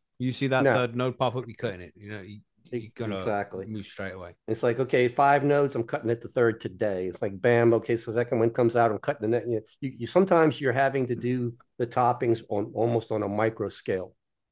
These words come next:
Speaker 2: in order to accomplish it within twenty-five days. But you can do it. I do it all the time. And matter of fact, actually, uh, I, I recommend a modified main line a little bit to where you're using nodes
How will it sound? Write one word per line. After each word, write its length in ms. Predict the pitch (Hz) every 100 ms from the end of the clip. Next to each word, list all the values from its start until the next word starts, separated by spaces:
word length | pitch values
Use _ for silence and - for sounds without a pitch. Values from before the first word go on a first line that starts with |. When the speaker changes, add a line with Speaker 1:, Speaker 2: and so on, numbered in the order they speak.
| _ -
Speaker 2:
in 80 |
order 180 | 117 110
to 120 | 101
accomplish 520 | 101 - 123 113 117 120
it 80 |
within 340 | 110 113 107 98
twenty-five 540 | - 113 104 104 95 87
days. 300 | 98 95 -
But 200 | 120 -
you 80 | 107
can 300 | 143 139 131
do 200 | 135 127
it. 120 | 139
I 60 | 104
do 180 | 104 107
it 60 |
all 220 | 104 104
the 60 | 110
time. 400 | - 113 113 107 - _ _ _ -
And 100 | 127
matter 180 | 160 160
of 60 |
fact, 220 | 156 139
actually, 460 | 139 135 - 135 120
uh, 140 | 113 110 _ -
I, 120 | 135 - -
I 120 | 110
recommend 720 | 113 117 143 143 120 131 135
a 40 | 117
modified 680 | 107 117 127 120 107 104 98
main 260 | 104 104
line 280 | 98 101 98
a 40 |
little 180 | 95 95
bit 180 | 92 104
to 80 | 117
where 120 | 110
you're 140 | 104
using 380 | 107 113 117 117
nodes 560 | 117 113 113 - -